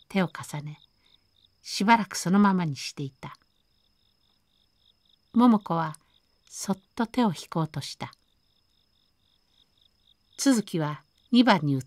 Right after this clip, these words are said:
た。「やりましょう、やりましょう。これから鬼の征伐についていくならやりましょう。」歌い終わりには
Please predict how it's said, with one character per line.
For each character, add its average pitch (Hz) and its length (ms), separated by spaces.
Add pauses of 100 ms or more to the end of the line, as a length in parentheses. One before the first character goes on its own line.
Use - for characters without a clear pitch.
(280)
た。 - 160 (1800)
「や 165 160
り 220 100
ま 220 140
し - 180
ょ 147 220 (240)
う、 151 40
や 156 80
り 190 120
ま 180 120
し - 160
ょ 147 60
う。 139 120 (840)
こ - 120
れ 214 80
か 214 140
ら 208 140
鬼 202 240
の 220 100
征 214 240
伐 151 340
に 139 200 (580)
つ - 160
い 262 80
て - 120
い 165 120
く 196 140
な 180 140
ら 147 60
や 143 180
り 175 100
ま 180 120
し - 160
ょ 135 140 (1700)
う。」 175 60
歌 180 220
い 185 140
終 - 0
わ 170 180
り 160 140
に 156 140
は 123 180